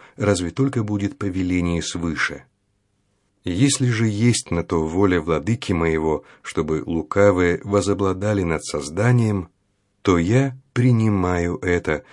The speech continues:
не огорчаясь, как не желающий, чтобы воля Господа моего осталась без исполнения».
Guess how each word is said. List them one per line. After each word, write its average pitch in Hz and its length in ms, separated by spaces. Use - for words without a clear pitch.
не 120 180
огорчаясь, 87 880
как - 340
не 82 140
желающий, 80 720
чтобы 76 340
воля 87 360
Господа 101 500
моего 90 420
осталась 78 680
без 90 280
исполнения». 76 840